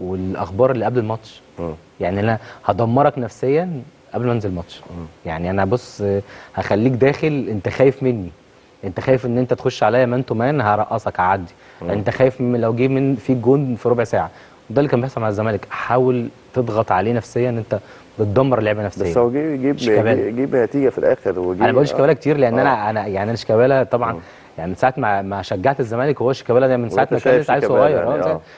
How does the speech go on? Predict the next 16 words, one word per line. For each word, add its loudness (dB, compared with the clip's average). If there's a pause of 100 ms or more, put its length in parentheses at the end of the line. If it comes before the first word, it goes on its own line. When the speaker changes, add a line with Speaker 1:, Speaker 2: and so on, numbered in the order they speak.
Speaker 1:
شيكابالا 0
اللاعب 2
المصري -6
الوحيد -2
اللي -2
شال -2
التل-، -4
التلاته -2
سوبر -2
في، -10
يعني، -4
تلات 0 (240)
اشكال -2
للسوبر -6 (160)
Speaker 2:
مم. -4 (140)
Speaker 1:
من، -6